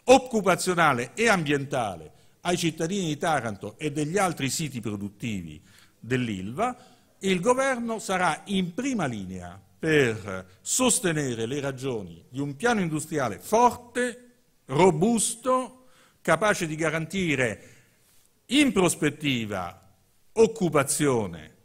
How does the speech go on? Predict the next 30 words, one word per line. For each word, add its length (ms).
e 340
tutela 400
ambientale. 880
Questo 480
sarà 200
il 80
nostro 300
obiettivo. 600
Questo 400
è 200
già 420
e 100
sarà 340
ancora 400
di 140
più 220
il 100
nostro 340
obiettivo. 600
E 100
allora, 320
così 380
come 260
abbiamo 320
affrontato 720
con 200
forza 960
e 260
con, 640
eh, 360